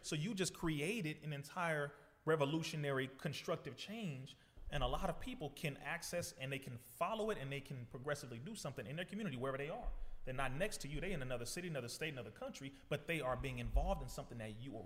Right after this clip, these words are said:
originated that spreads across the ethers of the universe. That right there, bro, is, that's the power we have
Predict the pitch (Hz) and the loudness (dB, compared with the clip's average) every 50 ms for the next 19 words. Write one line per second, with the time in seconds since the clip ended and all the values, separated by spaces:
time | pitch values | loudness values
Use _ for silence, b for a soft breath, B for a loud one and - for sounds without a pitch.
0 | 104 139 208 196 160 127 120 117 120 123 120 - b b b - - - - - | -2 -2 -2 0 -2 -2 -4 -4 -4 -4 -6 -8 b b b -4 -2 -2 -2 -4
1 | - - 151 175 175 151 139 131 98 - - 110 - - 143 127 113 - 117 101 | -4 -2 2 4 6 6 6 4 2 -4 -8 -8 -2 0 0 0 0 -4 -8 -8
2 | 135 131 120 - 117 113 110 101 127 143 135 120 104 98 - - - 165 190 190 | -8 -8 -6 -8 -8 -8 -8 -8 -6 -6 -6 -4 -4 -6 -4 0 2 2 2 4
3 | 202 190 190 190 - 180 175 165 135 120 131 131 123 123 - B B B B B | 4 2 2 0 0 2 2 2 4 4 4 4 4 2 -2 B B B B B
4 | - 135 131 117 - - - - - - - - - 151 160 - - - - - | -2 -2 0 0 -2 -4 -6 -8 -10 -8 -4 0 2 2 4 4 2 0 -2 -2
5 | - - 196 208 208 180 151 135 - - - 113 110 - | -2 0 2 6 8 8 8 8 10 10 10 10 10 8